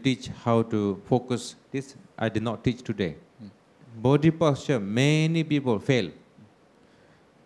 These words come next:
Speaker 2: Thầy chưa dạy đến việc chúng ta quán chiếu hay là tập trung vào gì cả. Trước hết là chúng ta ngồi cho đúng đã. Nhiều người việc, riêng cái việc ngồi đã sai rồi.
Speaker 1: How you measure your body?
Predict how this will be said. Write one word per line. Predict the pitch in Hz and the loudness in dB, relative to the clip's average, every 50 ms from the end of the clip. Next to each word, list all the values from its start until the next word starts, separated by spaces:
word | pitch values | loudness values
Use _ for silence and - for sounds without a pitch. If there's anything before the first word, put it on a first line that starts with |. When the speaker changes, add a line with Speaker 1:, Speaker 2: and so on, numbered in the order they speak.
| _ _ - | _ _ -8
Speaker 2:
Thầy | - 120 107 | -4 -4 -2
chưa | 101 - 143 139 | -2 0 0 0
dạy | 131 127 143 117 85 | 0 0 -2 -2 0
đến | 113 113 123 | -2 0 0
việc | 131 120 | 0 -2
chúng | - 113 107 | -2 -4 -6
ta | 110 123 120 | -4 -4 -4
quán | 117 - 113 110 113 | -2 -2 -2 -2 -2
chiếu | 113 - 123 113 113 117 131 | -2 0 2 2 2 2 2
hay | 143 139 | 0 0
là | 123 110 | 0 0
tập | - 113 101 - | -2 -2 -4 -4
trung | - 135 127 117 | -2 -2 -2 0
vào | 113 104 | -2 -2
gì | 95 95 | -2 -2
cả. | 92 92 92 90 - - - - - _ _ _ _ _ _ | -4 -4 -6 -8 -10 -14 -20 -20 -20 _ _ _ _ _ _
Trước | - - 143 - | -8 -8 -4 -2
hết | 151 151 | -2 -2
là | 139 | -2
chúng | 120 - 110 | -4 -6 -4
ta | 107 127 120 120 120 | -2 -2 -2 -2 -2
ngồi | 120 117 117 113 107 98 | -2 2 2 2 4 4
cho | 107 113 | 2 2
đúng | 107 104 107 110 | 2 2 0 -2
đã. | 110 120 127 143 | -4 -6 -6 -2
Nhiều | 143 123 113 | -2 0 0
người | 110 110 107 101 101 | 2 0 0 -2 -2
việc, | 95 104 117 - 131 127 123 | 0 0 0 0 0 -4 -4
riêng | 123 113 143 147 139 | 0 2 2 2 2
cái | 135 139 | 2 -2
việc | 135 143 123 | 0 0 0
ngồi | 120 117 113 101 101 | 2 4 4 4 2
đã | 107 107 | 0 -2
sai | 117 139 131 123 107 | -2 -2 -2 -2 -2
rồi. | 92 85 - - - _ _ _ _ _ _ _ _ _ _ _ _ _ _ _ _ _ _ _ _ _ _ _ _ _ _ _ _ _ _ _ _ _ _ _ _ _ _ _ _ _ - | -4 -6 -10 -16 -20 _ _ _ _ _ _ _ _ _ _ _ _ _ _ _ _ _ _ _ _ _ _ _ _ _ _ _ _ _ _ _ _ _ _ _ _ _ _ _ _ _ 2
Speaker 1:
How | - 139 143 147 151 147 | 6 8 8 10 10 10
you | 143 | 8
measure | 139 143 143 147 143 151 151 143 | 10 8 8 8 8 6 6 6
your | 143 143 | 4 4
body? | 139 139 143 143 165 180 190 | 4 4 4 4 2 0 0